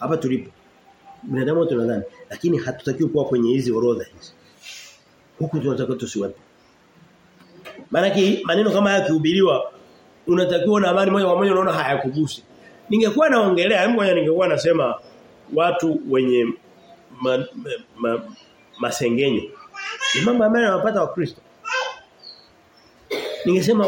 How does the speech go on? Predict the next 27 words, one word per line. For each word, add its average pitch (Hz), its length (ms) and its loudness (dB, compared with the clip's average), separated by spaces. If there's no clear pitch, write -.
tabia 190 360 0
ya 185 80 2
uvivu, 202 520 2
watu 233 200 2
wamtumikie 190 480 0
Mungu 208 260 4
sawa 170 140 0
sawa, 175 120 2
ninge-, 151 280 2
ikikuudhi 185 540 2
u-, 151 420 -2
au 220 180 4
likikugusa 190 560 0
na 175 100 0
kukuhukumu, 156 640 -2
usishangae 151 580 0
kwa 151 100 0
sababu 185 280 2
anatuangalia 139 640 0
angalia. 135 380 -4
Lakini 247 520 2
hizi 269 280 4
orodha 254 460 6
hizi 202 380 2
za 190 160 -4
takataka - 640 -4
kabisa, 170 400 -2